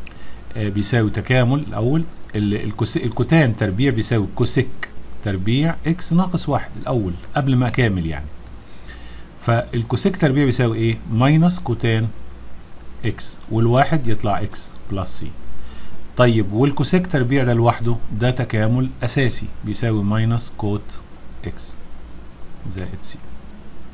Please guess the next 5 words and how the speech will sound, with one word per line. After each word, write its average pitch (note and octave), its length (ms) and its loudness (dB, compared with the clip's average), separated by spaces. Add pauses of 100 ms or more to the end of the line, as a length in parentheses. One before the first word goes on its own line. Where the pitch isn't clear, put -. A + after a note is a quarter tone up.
(440)
تمام؟ A#2 360 2 (500)
دول D3 120 0
كده A2+ 300 0 (800)
مجموعة G#2 400 6
المسائل، F#2 480 2